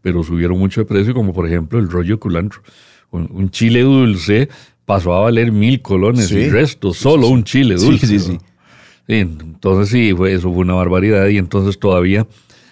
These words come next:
Speaker 1: en enero y febrero estamos arrastrando precios altos de los alimentos.
Speaker 2: Bueno, hablemos de dólares, ¿le parece?
Speaker 1: Ajá, siempre
Speaker 2: Que,
Speaker 1: te
Speaker 2: que a
Speaker 1: gusta
Speaker 2: veces,
Speaker 1: ese
Speaker 2: a
Speaker 1: tema.
Speaker 2: veces gano en
Speaker 1: Siempre te
Speaker 2: dólares.
Speaker 1: gusta ese tema, ¿verdad?
Speaker 2: Don Walter, es que empecé a hacer facturas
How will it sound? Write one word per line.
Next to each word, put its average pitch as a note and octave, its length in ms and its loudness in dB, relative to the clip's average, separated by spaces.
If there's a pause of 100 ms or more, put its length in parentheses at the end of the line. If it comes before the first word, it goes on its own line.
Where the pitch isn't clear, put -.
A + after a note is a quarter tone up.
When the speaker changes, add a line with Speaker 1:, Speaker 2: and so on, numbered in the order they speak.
(120)
Speaker 1:
en G2 200 -2
enero F#2+ 220 2
y G2+ 60 2
febrero G#2+ 420 2
estamos F#2 420 -2
arrastrando G#2 640 0
precios F#2+ 520 -2
altos G2 460 -2
de F#2+ 100 -2
los F2 220 -6
alimentos. E2 760 -10 (300)
Speaker 2:
Bueno, G#2+ 320 2
hablemos A#2+ 320 2
de A2+ 460 2
dólares, F#2+ 720 -2 (160)
¿le F#2 180 -2
parece? A#2 460 0
Speaker 1:
Ajá, F2 440 -2
siempre E3 420 0
Speaker 2:
Que, A2+ 60 0
Speaker 1:
te B2+ 80 0
Speaker 2:
que - 40 4
a B2 60 4
Speaker 1:
gusta A#2+ 100 4 (120)
Speaker 2:
veces, B2 40 4
Speaker 1:
ese A#2+ 100 2
Speaker 2:
a B2+ 120 2
Speaker 1:
tema. - 120 4 (100)
Speaker 2:
veces C3 580 0
gano A#2+ 240 2
en C#3 80 4
Speaker 1:
Siempre C3+ 260 4
te - 60 4
Speaker 2:
dólares. D#3 300 4
Speaker 1:
gusta A#2 180 2
ese A#2+ 180 2
tema, F#2+ 460 0
¿verdad? G#2+ 260 2
Speaker 2:
Don F#2+ 160 2
Walter, G2+ 240 0
es F2 120 0
que - 40 -2
empecé G2+ 220 2
a - 20 2
hacer G2 160 2
facturas A2+ 680 -2